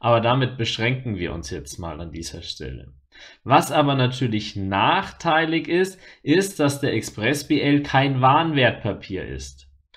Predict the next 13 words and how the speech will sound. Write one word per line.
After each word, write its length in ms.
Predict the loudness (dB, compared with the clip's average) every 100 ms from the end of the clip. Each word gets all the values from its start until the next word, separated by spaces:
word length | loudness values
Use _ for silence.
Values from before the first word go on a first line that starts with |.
| -20 -10
Er 120 | -6 -2
kann 280 | 2 2
somit 400 | 2 -2 0 0
auch 300 | 2 2 2
oft, 320 | 4 4 2 -2
wenn 140 | 0
die 100 | 0
Zahlungsabwicklung 1080 | 2 4 4 2 -2 -4 -2 -2 -2 -2 0
durch 260 | -2 -2 0
Banken 460 | 0 0 -4 0
durchgeführt 840 | 4 4 2 -4 -8 -4 -4 -4 0
wird, 320 | 0 0 -6 -20 -20 -16 -6
nicht 680 | 0 4 4 2 -4 -14